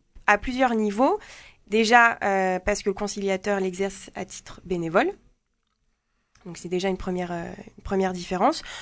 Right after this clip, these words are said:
Ensuite, généralement, le conciliateur va être plus proactif dans la recherche de la solution. Donc, il ne va pas non plus, euh, imposer une solution, mais il va être source de propositions pour les personnes. Là où, généralement, le médiateur est un peu plus en retrait.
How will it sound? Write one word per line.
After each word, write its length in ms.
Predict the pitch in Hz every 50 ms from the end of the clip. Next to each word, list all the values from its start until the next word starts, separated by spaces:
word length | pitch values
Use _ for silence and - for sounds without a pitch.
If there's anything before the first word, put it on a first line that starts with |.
| - - -
Ensuite, 340 | - 226 220 - 294 311 285
généralement, 440 | 277 269 247 240 233 233 254 285 294
le 120 | 277 269
conciliateur 680 | 269 254 247 - - 233 233 226 220 220 269 269 262
va 100 | 240 226
être 200 | 226 220 - - - _
plus 140 | - 285 285
proactif 520 | - - - 254 240 240 240 - - 285 254
dans 120 | 240 226
la 100 | 214 208
recherche 320 | 208 220 208 - 247 226
de 80 | 214 220
la 140 | 202 202 196
solution. 420 | - - 226 220 220 214 - 185 - - _ - - _ -
Donc, 180 | 196 196 -
il 60 | 214
ne 80 | 214 214
va 140 | 208 220 220
pas 160 | - 285 294
non 160 | 294 285 269
plus, 280 | 269 - 269 262 254 247 - - - - _ _ _
euh, 240 | 202 185 185 180 180 - -
imposer 400 | 240 247 240 247 240 226 226 220
une 80 | 214
solution, 480 | 208 - 214 202 202 202 - - 269 285 311 349 - -
mais 440 | - 220 233 254 285 302 302 320 311 -
il 120 | 233 220 202
va 320 | 214 220 226 247 262 262 -
être 160 | 214 220 214
source 240 | - - 269 262 233
de 80 | 240 233
propositions 560 | - - 220 226 220 196 214 202 - 269 254
pour 100 | 254 233
les 120 | 220 214
personnes. 340 | 214 208 202 - - 190 196 -
Là 180 | 208 220 233 240
où, 100 | 240 233
généralement, 520 | 208 220 233 240 240 233 240 240 254 262
le 80 | 254 233
médiateur 360 | 220 196 214 214 214 254 247
est 80 | 240 233
un 80 | 233
peu 140 | 233 254 240
plus 180 | - - 233 240
en 80 | 233 214
retrait. 320 | 214 214 - - 196 -